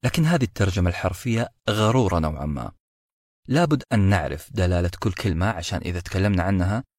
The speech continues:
تظهر الصور في أذهاننا بشكل متشابه. لازم نكون متفقين ومتشابهين على التعريف قدر الإمكان.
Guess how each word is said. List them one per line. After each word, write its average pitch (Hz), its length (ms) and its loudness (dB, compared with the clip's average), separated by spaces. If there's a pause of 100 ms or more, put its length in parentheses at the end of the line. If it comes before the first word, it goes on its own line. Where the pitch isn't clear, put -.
(280)
تظهر 123 320 0
الصور 104 380 0
في - 240 -4
أذهاننا 104 540 -2
بشكل - 460 -6
متشابه. 127 760 -2 (420)
لازم 95 280 0
نكون 90 260 0
متفقين 98 500 -2
ومتشابهين 92 680 -2
على 113 220 -2
التعريف 85 680 -4
قدر 87 200 -4
الإمكان. 58 540 -12